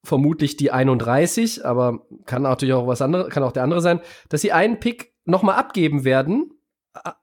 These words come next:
vorm Draft oder im, äh, am Drafttag, äh, wenn die erste Runde über die Bühne geht, um sich noch ein bisschen mit Zweit- und Drittrunden-Picks irgendwo zu verstärken, weil die Niners haben keinen Pick sonst in den ersten vier Runden. Ja? Äh,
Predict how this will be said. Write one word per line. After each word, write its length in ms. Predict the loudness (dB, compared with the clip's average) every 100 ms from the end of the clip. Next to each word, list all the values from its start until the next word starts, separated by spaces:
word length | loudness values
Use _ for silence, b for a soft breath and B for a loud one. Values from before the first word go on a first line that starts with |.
| -8
vorm 300 | 0 0 0
Draft 340 | 0 0 0
oder 180 | 0 0
im, 180 | 0 -4
äh, 340 | -4 0 2
am 180 | 2 0
Drafttag, 1000 | 2 0 0 -6 -8 -2 2 2 -2 -8 _ _ _ _
äh, 300 | -6 -2 0
wenn 100 | 0
die 80 | 0
erste 240 | 0 -2 -2
Runde 360 | 0 2 0
über 120 | 0 -4
die 80 |
Bühne 240 | -4 -4 -2
geht, 280 | -4 -6 B B B 0
um 220 | 2 2
sich 220 | 0 0
noch 120 | 2
ein 120 | 2
bisschen 360 | 2 0 0 2
mit 180 | 0 -2
Zweit- 360 | 0 2 2
und 120 | 0 -2
Drittrunden-Picks 640 | -2 0 -2 -2 -4 0
irgendwo 340 | 0 0 -2
zu 160 | -2 -2
verstärken, 680 | -2 0 0 0 -2 -6 -2
weil 360 | 2 2 2 0
die 260 | -2 -2
Niners 460 | 0 2 2 0 0
haben 300 | 0 -2 -2
keinen 280 | 0 2 2
Pick 200 | -2 0
sonst 220 | 0 2
in 80 | 2
den 120 | 2
ersten 320 | 2 -2 -6
vier 220 | -2 0
Runden. 400 | 2 2 0 -4 b b b b
Ja? 280 | 0 0 0 b b b b _
Äh, 460 | -6 -4 -4 -6